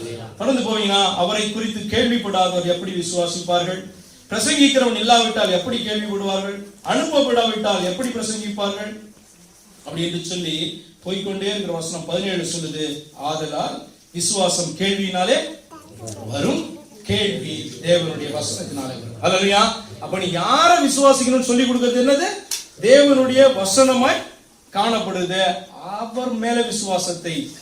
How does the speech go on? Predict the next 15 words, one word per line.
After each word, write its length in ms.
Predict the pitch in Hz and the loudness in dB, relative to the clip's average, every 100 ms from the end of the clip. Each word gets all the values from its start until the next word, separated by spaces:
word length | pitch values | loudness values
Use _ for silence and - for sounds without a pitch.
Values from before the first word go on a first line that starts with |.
| - - 135 | -20 -20 -4
வைக்கிறவன் 600 | 175 226 226 220 202 185 185 | 0 0 0 -2 0 -2 -2
தான் 160 | 240 | -2
அவரை 280 | 214 185 175 | -2 -2 -4
தொழுது 240 | 190 220 | -2 -2
கொள்ள 180 | 190 175 | -2 -2
முடியும். 560 | 165 160 170 165 165 - - | -2 -2 -2 -2 -4 -10 -14
அவர் 260 | - 185 196 | -6 -4 0
மேல 200 | 233 220 | 0 -2
விசுவாசத்தை 600 | 180 202 196 190 175 170 | -4 -6 -6 -6 -6 -6
வைக்கிறவன் 340 | 165 170 160 | -4 -6 -6
தான் 260 | 165 160 143 | -6 -6 -6
தேவனுடைய 540 | 170 202 202 185 170 | -6 -4 -4 -4 -4
மகிமைக்குள்ளாக 800 | 151 147 170 165 165 180 240 294 - - - - - | -6 -6 -6 -6 -6 -2 -2 -2 -4 -6 -14 -18 -2
பிரவேசிக்க 680 | 180 190 185 - 170 160 - | 0 2 0 -2 -2 -4 -4
முடியும். 360 | - - 139 | -4 -2 -2